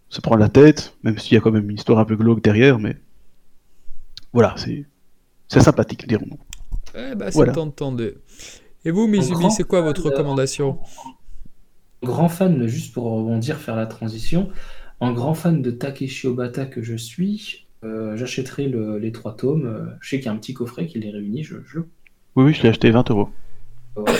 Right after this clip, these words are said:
Speaker 3: c'est celui que j'ai eu.
Speaker 2: C'est le coffret dont on parlait.
Speaker 3: Sinon, moi, ma recommandation, j'en avais fait déjà la, la, la recommandation dans un précédent podcast pour la saison un, donc ceux qui nous ont écoutés vont peut-être deviner. Euh, ce serait Assassination Classroom saison deux,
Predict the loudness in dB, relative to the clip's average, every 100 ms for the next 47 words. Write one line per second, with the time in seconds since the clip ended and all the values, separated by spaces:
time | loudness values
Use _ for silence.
0 | -2 -4 -6 -8 -8 -10 -12 -14 -14 -14
1 | -12 -8 -4 -4 -4 -6 -8 -8 -10 -2
2 | 4 6 6 4 2 2 0 -2 -4 -4
3 | -2 -2 -2 -4 -2 0 0 -2 -2 -2
4 | -2 -2 -2 -6 -6 -4 -2 -2 -4 -4
5 | -4 -6 -8 -10 -12 -14 -14 -12 -6 -4
6 | -2 -2 -4 -4 -6 -6 -6 -6 -8 -10
7 | -12 -8 -8 -6 -8 -8 -10 -12 -14 -14
8 | -6 -4 -2 -2 -2 -4 -4 -8 -12 -12
9 | -10 -6 -4 -2 -4 -6 -8 -8 -8 -8
10 | -6 -6 -2 -2 -4 -8 -20 -20 -20 -20
11 | -20 _ _ -8 -4 -4 -2 -4 -4 -6
12 | -6 -4 -6 -6 -10 -10 -10 -8 0 2
13 | 2 -2 -6 -2 -2 -2 -6 -8